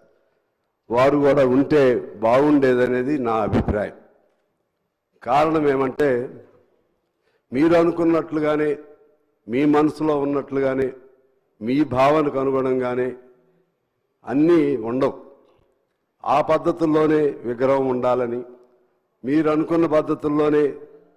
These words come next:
కవులు, కళాకారులను సత్కరించాలని, మీరు అనుకున్న పద్ధతుల్లోనే సవ్యంగా జరగాలని, అంటే ఇప్పుడు ఉన్నది మీ ప్రభుత్వం కాదు, అది మీరు గమనంలో పెట్టుకోవాలి. ఇప్పుడున్నది మారిన ప్రభుత్వం.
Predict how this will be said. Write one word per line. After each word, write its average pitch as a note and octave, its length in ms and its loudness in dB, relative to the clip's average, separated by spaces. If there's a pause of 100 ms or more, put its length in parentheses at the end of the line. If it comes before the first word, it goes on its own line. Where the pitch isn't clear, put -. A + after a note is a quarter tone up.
(140)
కవులు, D3 380 -2
కళాకారులను C3+ 720 0
సత్కరించాలని, A#2 960 -4 (720)
మీరు E3 260 2
అనుకున్న E3+ 360 2
పద్ధతుల్లోనే D3+ 840 -2 (400)
సవ్యంగా D3+ 640 0
జరగాలని, B2+ 720 -2 (560)
అంటే C3+ 200 -4
ఇప్పుడు D3+ 240 0
ఉన్నది D#3+ 260 2
మీ C#3+ 160 2
ప్రభుత్వం B2 500 -2
కాదు, G#2+ 400 -2 (600)
అది A2+ 140 -4
మీరు A#2+ 200 0
గమనంలో A#2 460 -2
పెట్టుకోవాలి. F#2+ 580 -8 (920)
ఇప్పుడున్నది D3+ 840 0
మారిన C#3 440 0
ప్రభుత్వం. A2 540 -4